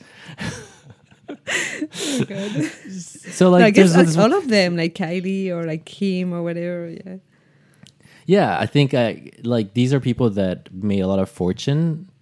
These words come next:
Speaker 1: and maybe they found their life purpose. Their life purpose is to be an influencer. And I think maybe people are thinking, "Wow, maybe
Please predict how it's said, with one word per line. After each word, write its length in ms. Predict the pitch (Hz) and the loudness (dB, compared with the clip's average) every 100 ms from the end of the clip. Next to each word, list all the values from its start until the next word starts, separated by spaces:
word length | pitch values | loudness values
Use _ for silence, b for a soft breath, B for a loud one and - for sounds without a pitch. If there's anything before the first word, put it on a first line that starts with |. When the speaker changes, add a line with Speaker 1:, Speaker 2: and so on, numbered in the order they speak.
| _ _ _ - | _ _ _ -8
Speaker 1:
and 380 | 98 98 87 | -2 -2 -2
maybe 240 | 87 98 113 | 0 2 2
they 160 | 107 | 2
found 300 | 104 - 107 | 0 0 2
their 120 | 104 98 | 4 4
life 240 | 98 98 | 2 0
purpose. 320 | - 123 98 82 | 0 0 0 0
Their 120 | 117 | 0
life 320 | 113 110 107 | 0 -2 -2
purpose 260 | 110 104 95 | -6 -6 -6
is 60 | |
to 80 | - | -4
be 100 | 92 | -2
an 80 | 90 | 2
influencer. 680 | 95 107 92 85 82 - 80 | 2 2 2 0 -2 -4 -6
And 100 | 92 | -2
I 60 | 95 | -4
think 340 | - 107 101 b b b b b b | 0 -2 -2 b b b b b b
maybe 300 | 101 98 95 | -6 -4 -4
people 480 | - - 113 101 92 | -6 -6 -6 -4 -4
are 160 | 73 90 | -4 -8
thinking, 420 | - 92 82 82 | -6 -8 -6 -6
"Wow, 280 | 90 107 85 | -2 0 -2
maybe 380 | 87 101 107 | -4 -4 -6